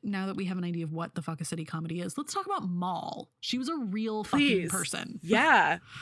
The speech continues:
Speaker 2: And a
Speaker 1: Um,
Speaker 2: legend.
Speaker 1: she, yeah, she was cool. So her real name's Mary Frith. Um, and she lived from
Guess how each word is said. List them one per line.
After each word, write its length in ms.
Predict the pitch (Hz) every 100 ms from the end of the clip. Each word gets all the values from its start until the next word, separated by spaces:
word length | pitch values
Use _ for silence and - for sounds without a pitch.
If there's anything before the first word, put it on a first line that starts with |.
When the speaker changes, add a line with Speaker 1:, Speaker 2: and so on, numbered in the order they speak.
| - -
Speaker 2:
And 140 | 247 240
a 40 |
Speaker 1:
Um, 80 | 202
Speaker 2:
legend. 800 | 202 202 247 202 214 - 143 - - -
Speaker 1:
she, 300 | - - 240 226
yeah, 260 | 220 170
she 160 | - 226
was 120 | 208
cool. 260 | - - - -
So 260 | 233 202
her 140 | 208 208
real 200 | 220 247
name's 240 | 262 254
Mary 260 | 196 175 269
Frith. 420 | - 160 220 - _ - - - -
Um, 300 | 202 190 185
and 140 | 185 -
she 100 | 214
lived 200 | 208 -
from 280 | 220 202